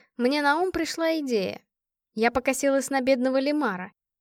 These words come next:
Вот он мне больше всего мешал сейчас, но ничего. Я набрала сообщение в макфоне Мари.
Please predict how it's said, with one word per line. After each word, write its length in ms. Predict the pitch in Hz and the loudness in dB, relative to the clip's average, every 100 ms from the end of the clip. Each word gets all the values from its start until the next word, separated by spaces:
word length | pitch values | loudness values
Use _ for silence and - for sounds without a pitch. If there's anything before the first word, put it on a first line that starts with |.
| - | -8
Вот 160 | 226 294 | 0 2
он 160 | 320 | 4
мне 160 | 320 311 | 2 2
больше 300 | 302 311 302 | 2 0 -2
всего 360 | - 359 370 | -4 -2 0
мешал 420 | 285 226 233 214 202 | 2 0 0 -2 -2
сейчас, 440 | 208 - 202 - | -8 -8 -8 -6
но 200 | - 285 | -8 -8
ничего. 640 | - 269 262 285 226 196 - _ _ _ _ | -6 -6 -2 -4 -4 -8 -14 _ _ _ _
Я 180 | - 240 | 0 2
набрала 440 | 262 269 277 277 269 | 4 4 4 2 2
сообщение 680 | 277 269 - 359 339 240 | 2 2 0 0 2 2
в 60 | 220 | 2
макфоне 520 | 226 226 - 269 277 | 0 -2 0 0 0
Мари. 460 | 285 294 226 - | 0 0 -2 -4